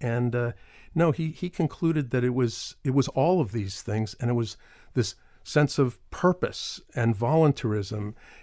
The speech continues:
and engagement in community. And he said, "America's a great country because Americans are good people." I think we have to return to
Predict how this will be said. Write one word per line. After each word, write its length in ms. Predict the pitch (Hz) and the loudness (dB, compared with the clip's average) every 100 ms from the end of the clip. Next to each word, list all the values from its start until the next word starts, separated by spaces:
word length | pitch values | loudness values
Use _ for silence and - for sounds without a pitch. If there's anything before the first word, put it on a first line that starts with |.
| - | 0
and 140 | 120 | 4
engagement 880 | 120 117 131 143 165 - 117 107 - | 6 4 4 4 2 0 0 0 -2
in 140 | 110 | -2
community. 640 | 101 120 123 165 156 95 110 | -2 2 4 4 2 -2 -6
And 180 | 107 113 | -6 -6
he 80 | |
said, 380 | 110 - 113 110 | -6 -6 -6 -4
"America's 480 | 113 113 123 131 123 | -4 -2 -2 -2 -6
a 40 | |
great 280 | 120 123 131 | -4 -4 -6
country 300 | - 131 - | -6 -6 -6
because 300 | 123 - 107 | -8 -8 -6
Americans 520 | 120 113 135 - 123 | -6 -6 -8 -8 -10
are 80 | 131 | -8
good 300 | 107 127 120 | -4 -2 0
people." 340 | - 135 117 - - - | 0 0 0 -4 -12 -2
I 60 | |
think 160 | 131 135 | 2 6
we 80 | 127 | 6
have 140 | 117 | 6
to 80 | 120 | 2
return 420 | 110 - 113 110 | -2 -2 0 0
to 300 | - 107 104 | -2 -8 -8